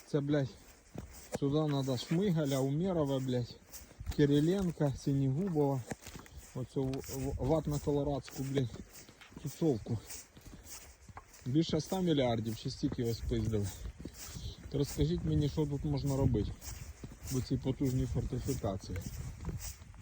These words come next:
Це саме адміністрації будували.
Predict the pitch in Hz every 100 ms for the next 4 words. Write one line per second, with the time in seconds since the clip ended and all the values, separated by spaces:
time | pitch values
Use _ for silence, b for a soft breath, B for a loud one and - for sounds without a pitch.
0 | - - - - - - - - - -
1 | - - - 139 - 156 156 135 - -
2 | - - - - - - - - 131 151
3 | 156 143 - 135 113 - 117 120 123 120
4 | 113 107